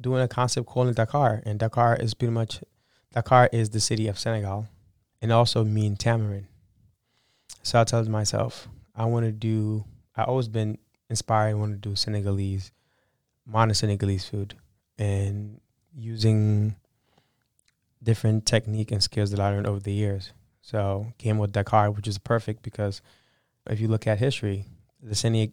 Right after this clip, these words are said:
the Senegambia regions had arrived in New Orleans. So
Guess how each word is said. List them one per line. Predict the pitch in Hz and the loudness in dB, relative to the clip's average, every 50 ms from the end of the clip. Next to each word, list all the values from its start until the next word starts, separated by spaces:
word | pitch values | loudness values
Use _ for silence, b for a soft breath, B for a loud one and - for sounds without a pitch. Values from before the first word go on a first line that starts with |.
| - _ | -6 _
the | - 107 101 | -8 -6 -4
Senegambia | - - 120 117 117 107 107 110 107 107 107 104 101 | 0 0 0 0 0 0 2 2 2 2 0 0 0
regions | 98 110 110 104 104 110 98 101 101 | 0 0 -2 -2 -2 -2 -4 -4 -6
had | - - - - 113 | -8 -6 -4 -4 -4
arrived | 107 104 104 101 107 110 110 107 | -2 -2 0 2 2 2 0 -2
in | 98 | -6
New | 101 101 | -6 -4
Orleans. | 101 104 110 110 104 101 104 - - _ _ _ _ _ _ _ _ _ _ _ | -4 -4 -4 -4 -6 -6 -8 -12 -16 _ _ _ _ _ _ _ _ _ _ _
So | - - - 107 104 101 101 101 - | -4 2 4 4 4 4 2 0 -2